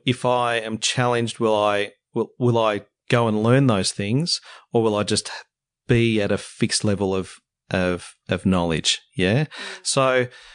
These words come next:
Speaker 1: a desire to learn means that what I want to do is I want to not just learn for myself, but I want to learn to impart knowledge on others. Okay, because others in the organisation will come to me for knowledge.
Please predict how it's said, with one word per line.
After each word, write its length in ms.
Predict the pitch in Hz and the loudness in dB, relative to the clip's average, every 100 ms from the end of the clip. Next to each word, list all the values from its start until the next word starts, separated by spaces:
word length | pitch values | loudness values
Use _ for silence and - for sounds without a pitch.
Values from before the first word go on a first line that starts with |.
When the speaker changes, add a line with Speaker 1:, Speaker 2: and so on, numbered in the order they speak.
| - | -6
Speaker 1:
a 60 | 127 | -4
desire 380 | 127 123 151 165 | -2 0 2 0
to 140 | - | -2
learn 240 | 139 135 127 | -2 -2 0
means 280 | 123 123 | 0 0
that 160 | 123 113 - | -2 -4 -4
what 220 | 127 156 | 0 2
I 120 | 139 | 4
want 200 | 147 147 | 2 2
to 60 | 117 | 2
do 240 | 95 90 | -2 -6
is 140 | 92 113 | -4 -2
I 120 | 113 | 0
want 220 | 113 107 | 0 -2
to 200 | 101 104 | -4 -2
not 200 | 113 110 | -4 0
just 220 | 123 - | 0 2
learn 160 | 107 98 | 0 -2
for 140 | - | -2
myself, 640 | 87 87 - 90 90 - - - | -2 0 0 0 -2 -8 -20 -8
but 120 | - 127 | 2 4
I 40 | |
want 160 | 135 143 | 4 4
to 60 | |
learn 300 | 135 123 127 | 4 6 4
to 140 | 123 117 | 2 0
impart 320 | 107 117 110 | 2 2 2
knowledge 280 | 107 101 92 | 0 -2 -2
on 100 | 92 | -4
others. 440 | 90 80 - - _ _ _ 110 | -2 -4 -4 -6 _ _ _ -6
Okay, 260 | 95 95 | -4 -4
because 320 | 95 107 117 107 | -4 -2 0 2
others 300 | 120 143 117 | 2 2 2
in 80 | |
the 100 | 107 | 2
organisation 800 | 101 101 98 95 98 95 104 101 | 2 -2 -4 -4 -2 -2 -2 -4
will 200 | 101 104 | -6 -6
come 260 | - 127 131 | -4 0 0
to 140 | - | 2
me 400 | 117 117 117 113 - - _ | 2 4 2 0 -4 -20 _
for 520 | - 127 120 120 117 | -4 2 4 4 2
knowledge. 540 | 107 92 80 76 - | 0 -2 -6 -6 -8